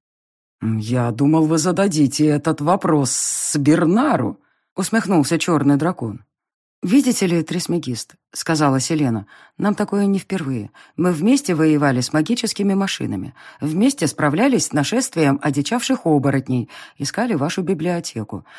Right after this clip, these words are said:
искали пути передачи эльфийских артефактов их бывшим хозяевам. Нет, мы не сошли с ума. Просто у нас сложилась такая команда, которая неплохо умеет решать сложные задачки. Возможно, именно потому, что мы все разные,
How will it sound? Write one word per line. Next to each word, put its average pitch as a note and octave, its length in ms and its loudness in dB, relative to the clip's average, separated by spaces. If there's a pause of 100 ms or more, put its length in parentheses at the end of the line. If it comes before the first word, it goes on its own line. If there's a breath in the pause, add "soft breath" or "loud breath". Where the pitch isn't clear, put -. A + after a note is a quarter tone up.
(140 loud breath)
искали B3 360 0
пути E3 320 0
передачи D#3+ 480 0
эльфийских D3+ 600 0
артефактов C#3+ 800 -2
их C#3 240 -2
бывшим C#3 380 0
хозяевам. A#2 640 -6 (340 soft breath)
Нет, F#3 420 0
мы A#3 200 4
не G#3+ 80 6
сошли F#3 340 0
с - 100 -2
ума. G#2+ 300 -2 (240 loud breath)
Просто D3+ 280 -2
у C#3 80 4
нас G3 200 2
сложилась D3+ 420 0
такая D3 360 0
команда, D3+ 480 2 (180 loud breath)
которая F3+ 380 0
неплохо F3+ 400 0
умеет D#3+ 440 4
решать D#3 360 -2
сложные G3+ 440 -2
задачки. E3 640 -8 (420)
Возможно, F3 640 2
именно F3+ 460 2
потому, E3+ 400 2
что - 180 -2
мы C#3+ 220 6
все - 200 -4
разные, A2+ 540 -4